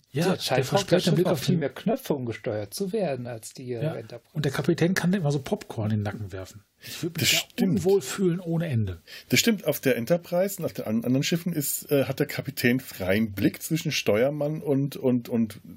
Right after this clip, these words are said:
Speaker 3: Ops, Navigator, was auch immer, hindurch. Und hier, die sitzt zwar etwas erhöht auf einer Stufe, aber auch nicht so hoch, dass sie, äh, dass der Kopf der Steuerfrau nicht immer unten am Bildrand, äh, vom
Speaker 1: Ja.
Speaker 3: Sichtfenster, der würde stören, das stimmt.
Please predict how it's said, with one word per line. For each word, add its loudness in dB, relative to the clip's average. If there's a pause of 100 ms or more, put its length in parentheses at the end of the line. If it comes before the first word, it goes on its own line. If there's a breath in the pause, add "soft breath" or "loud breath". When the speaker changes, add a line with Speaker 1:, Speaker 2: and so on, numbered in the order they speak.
Speaker 3:
Ops, 0 (100)
Navigator, 0
was -4
auch -4
immer, 2 (720 loud breath)
hindurch. 0
Und -2
hier, 0 (340 loud breath)
die 2
sitzt 0
zwar 4
etwas -4
erhöht 0
auf 0
einer -2
Stufe, 0 (420 loud breath)
aber 2
auch -2
nicht 0
so 0
hoch, 0
dass -2
sie, 0
äh, 0
dass -6
der 0
Kopf -4
der 4
Steuerfrau 2
nicht -6
immer 0 (100)
unten -2
am 0
Bildrand, 0
äh, 2
vom -2
Speaker 1:
Ja. 0
Speaker 3:
Sichtfenster, 0 (140)
der -6
würde 0
stören, -2
das -2
stimmt. -4